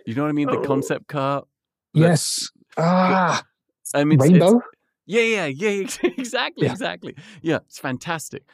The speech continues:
Speaker 1: And then you see, oh, now it's an X, Fiat X one nine, but smaller and less kind of imposing, but similar design, similar proportions.
Speaker 2: And affordable, like,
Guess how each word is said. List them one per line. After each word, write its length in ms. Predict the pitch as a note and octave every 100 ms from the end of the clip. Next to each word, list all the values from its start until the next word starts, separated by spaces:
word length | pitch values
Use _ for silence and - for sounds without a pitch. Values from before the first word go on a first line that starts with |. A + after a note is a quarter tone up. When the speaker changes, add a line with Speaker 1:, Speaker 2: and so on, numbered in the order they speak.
| -
Speaker 1:
And 120 | D3
then 180 | E3 F3
you 80 | E3
see, 240 | - E3
oh, 220 | D#3+ C3+ - _
now 220 | B2 A#2
it's 100 | B2+
an 80 | C#3
X, 160 | C3 -
Fiat 220 | C#3 C3
X 180 | C3 -
one 160 | D3 - D#4 G3+
nine, 240 | D#3+ B2+
but 160 | C#3+ C#3+
smaller 480 | E3+ D#3+ E3+ C3
and 120 | G#2+ A#2
less 280 | B2+ - -
kind 160 | C#3+
of 80 | B2
imposing, 500 | B2+ D3+ D#3 B2 G2
but 140 | A#2+ E3+ G3+ -
similar 480 | - - D3 C#3 A#2
design, 440 | A2+ A2+ G#2 A2
similar 280 | - B2 A2+
proportions. 680 | A2 - G2+ - A2+ G#2+ - _ _ _ _ _ _ -
Speaker 2:
And 120 | A2
affordable, 460 | A2+ C#3+ A2+ F#2+ F#2
like, 240 | A2 A#2